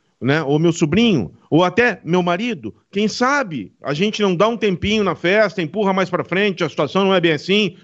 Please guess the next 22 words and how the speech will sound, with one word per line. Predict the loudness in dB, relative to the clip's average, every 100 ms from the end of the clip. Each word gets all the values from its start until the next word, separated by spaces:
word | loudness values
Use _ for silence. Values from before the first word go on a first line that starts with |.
| _
ouve | 4 4 4 0
aqui | -2
o | -4
teu | 0 0
pai, | 2 2 4 2
a | 0
tua | 0 2
mãe, | 2 2 0
o | 0
teu | 0 -2
tio, | -2 -2 2 2
a |
tua | 2 0
esposa, | -2 2 4 4 0 -6 0
ouve | 2 2 2
o |
que | 0
eles | 0
estão | 0 0
falando." | 0 0 -4
Ninguém | 0 2 2 2 2 2 2 0 -4 -10 -6
que | -4